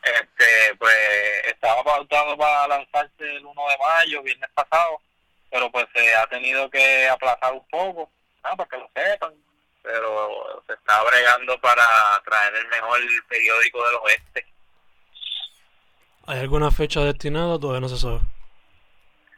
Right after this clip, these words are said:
Speaker 1: Hermano, es que no me atrevo a decirte ahora porque la semana pasada dije fecha y mira lo que pasó. <laughs> No, en verdad que sí,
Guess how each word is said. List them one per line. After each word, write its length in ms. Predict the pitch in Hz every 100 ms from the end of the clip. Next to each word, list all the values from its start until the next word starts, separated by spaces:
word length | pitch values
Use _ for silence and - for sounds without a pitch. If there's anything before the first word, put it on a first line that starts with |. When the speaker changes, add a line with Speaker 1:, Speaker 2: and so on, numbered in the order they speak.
| _ _ _ -
Speaker 1:
Hermano, 460 | 139 139 151 165
es 60 | 165
que 120 | -
no 120 | 147 151
me 60 |
atrevo 260 | 156 160 156
a 160 | 156 156
decirte 420 | 151 151 - 151
ahora 540 | 143 139 139 175 190
porque 640 | 156 143 123 127 120 117 113
la 140 | 113
semana 320 | 113 110 117 127
pasada 300 | 131 135 135
dije 240 | 131 131 -
fecha 280 | 147 - 131 117
y 40 |
mira 120 | 113
lo 80 | 117
que 80 | 123
pasó. 300 | 123 117 _ _ _ _ _ _ _ - - -
<laughs> 1700 | - - - - - 156 - 170 - 196 143 - - - - - - - _ _ _ _ _ _ _ - - _ _ _ _ - - - - _ _ _ _ - - - - -
No, 120 | 147
en 60 | 147
verdad 260 | 131 127
que 640 | 135 143 147 135 127 120 117 -
sí, 480 | 156 - - -